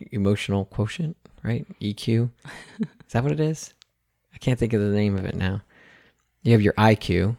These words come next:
Speaker 2: Yes.
Speaker 1: intelligent quotient, then your E Q.
Speaker 2: Mm-hmm.
Speaker 1: I think we've been trained to pay attention to that E Q part.
Speaker 2: Yeah.
Speaker 1: You know, 'cause it's, it's part of our job.
Speaker 2: Mm-hmm.
Speaker 1: Um, that most people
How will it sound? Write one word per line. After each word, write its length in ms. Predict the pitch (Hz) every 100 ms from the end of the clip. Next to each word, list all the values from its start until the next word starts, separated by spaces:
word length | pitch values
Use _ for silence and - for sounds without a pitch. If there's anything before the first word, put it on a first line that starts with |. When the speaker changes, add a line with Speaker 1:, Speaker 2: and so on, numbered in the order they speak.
| _ -
Speaker 2:
Yes. 160 | 240
Speaker 1:
intelligent 520 | 101 113 101 98 87 -
quotient, 320 | 95 - 87
then 140 | 92
your 100 | 90 -
E 120 | 101
Q. 340 | - - - - - -
Speaker 2:
Mm-hmm. 300 | 180 170 135 - -
Speaker 1:
I 60 |
think 480 | 110 113 104 - - _ _ _ _ _ -
we've 180 | 120
been 180 | 113 110
trained 560 | - - 117 110 101 92
to 200 | 104 - -
pay 160 | 113 101
attention 380 | - 101 - 95
to 100 | 113
that 180 | 98 -
E 120 | 110
Q 240 | - - 92
part. 400 | - 90 - _ _ _ _ -
Speaker 2:
Yeah. 200 | 147 117 - _ _ _ _ _
Speaker 1:
You 140 | 113 101
know, 260 | 92 92 104 _
'cause 240 | - 98 98
it's, 340 | 87 - -
it's 160 | - -
part 220 | - 104
of 140 | 98 90
our 100 | 90
job. 420 | 90 85 85 - - - -
Speaker 2:
Mm-hmm. 340 | 135 139 123 143 _ -
Speaker 1:
Um, 320 | 98 92 95 -
that 240 | 107 - _ _ - _ _ _ _ _ _ -
most 360 | 117 117 107 -
people 540 | 117 110 101 90 92